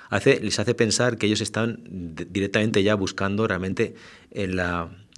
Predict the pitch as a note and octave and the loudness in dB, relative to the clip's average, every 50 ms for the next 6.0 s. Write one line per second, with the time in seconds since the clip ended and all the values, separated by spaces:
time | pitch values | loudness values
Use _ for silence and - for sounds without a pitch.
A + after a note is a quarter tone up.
0 | - G2+ F#2+ F#2+ F#2+ A2 A2 - G2 F2+ D#2+ D2 - G2 F#2+ F2+ - - G2 F#2+ | -6 -4 -4 -2 -2 -2 -2 -2 -2 -4 -4 -6 -6 -4 -4 -2 -2 -2 -2 -2
1 | F2+ - A#2+ B2 A#2 G2+ F2+ F2 - - F2+ E2 - E2+ D#2+ E2 D#2+ D#2 D2+ - | 0 0 2 4 4 2 2 0 -4 -4 -6 -6 -6 -8 -8 -8 -8 -8 -10 -12
2 | - - _ _ _ _ _ _ _ _ _ _ _ _ _ _ _ _ _ - | -14 -16 _ _ _ _ _ _ _ _ _ _ _ _ _ _ _ _ _ -4
3 | G2+ G2 F#2+ F#2+ E2 - A#2+ A#2+ A#2 - G#2+ A2 A#2+ B2 - - G2+ - F#2+ F#2 | -2 0 0 0 4 4 4 4 6 6 6 6 6 6 4 2 0 2 0 0
4 | F2+ - - A2 G#2+ G#2 G2 F#2 - - G#2+ G2+ G2+ G#2+ A#2 A#2 A#2 G#2+ F#2 E2+ | 0 0 0 2 2 2 0 0 0 -2 0 0 0 0 0 2 2 4 4 2
5 | - - - F#2+ F2 F2 G2+ A2+ A2 G2 F#2 - - - A2 F#2 - - - - | 0 -2 -4 -2 0 2 2 2 2 2 0 0 0 0 0 0 -2 -4 -10 -12